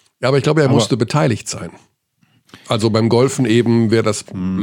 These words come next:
Speaker 1: Loch besser spielt
Speaker 2: Ja,
Speaker 1: oder wie auch
Speaker 2: Blackjack
Speaker 1: immer.
Speaker 2: hat er auch gern gespielt. Aber gut, da hat er ein bisschen Einfluss drauf, weil er natürlich entschieden hat,
Speaker 1: Ja.
Speaker 2: ob noch eine Karte genommen wird oder
Speaker 1: Ja,
Speaker 2: ähnliches.
Speaker 1: wir wollen uns einen Gesprächspartner hinzuholen, denn nur, dass wir beiden, äh,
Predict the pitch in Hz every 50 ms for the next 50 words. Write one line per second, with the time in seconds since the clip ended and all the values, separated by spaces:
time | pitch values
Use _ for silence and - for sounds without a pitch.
0 | 90 104 123 139 - - 120 110 - 120 110 107 - 120 113 113 117 113 107 104
1 | 98 104 104 - 160 156 - 165 170 160 135 117 - 110 98 92 98 - - -
2 | 98 90 - 98 98 107 110 139 - 113 110 113 - 110 104 104 113 113 - -
3 | - - 107 107 - 107 92 - - 87 90 90 - - 92 90 90 90 87 90
4 | - _ _ - 95 92 92 87 - 101 92 85 92 87 - - 104 87 82 85
5 | 87 82 - - - _ - 101 101 98 95 98 104 - _ _ _ _ _ _
6 | - - - - - - - - - 92 - 95 90 92 95 - - 131 131 120
7 | - 143 123 135 139 139 139 123 107 95 90 - - - - _ - 85 - 131
8 | 143 117 - 160 151 - 131 156 180 143 156 196 226 269 254 240 202 - 170 175
9 | 175 175 175 - - - 156 202 202 - - 175 175 180 180 170 156 139 147 147
10 | - - - 214 240 240 170 135 123 120 127 135 160 180 202 180 143 135 139 143
11 | 147 147 143 143 143 135 139 - 127 127 135 143 131 131 117 - - 139 139 123
12 | 113 117 117 117 113 120 123 123 123 120 120 - 120 113 110 113 113 117 117